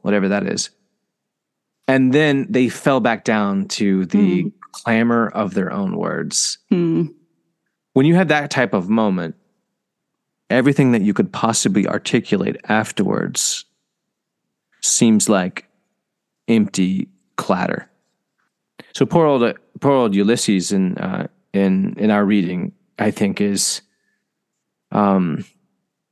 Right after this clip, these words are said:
Speaker 1: uses the, the clatter of his own tongue and has done that for so long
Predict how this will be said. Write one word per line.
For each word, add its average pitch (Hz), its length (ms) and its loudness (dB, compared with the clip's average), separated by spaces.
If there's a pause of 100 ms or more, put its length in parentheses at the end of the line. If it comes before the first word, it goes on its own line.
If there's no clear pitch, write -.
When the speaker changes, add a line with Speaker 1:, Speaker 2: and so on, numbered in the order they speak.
(400)
Speaker 1:
uses 123 460 2
the, 107 180 2
the 120 140 0
clatter 110 540 2
of 95 100 0
his 95 160 -2
own 104 240 0
tongue 95 520 0 (2000)
and 117 120 0
has 113 120 0
done 143 260 2
that 123 160 -2
for 120 80 -2
so 110 240 0
long 104 600 0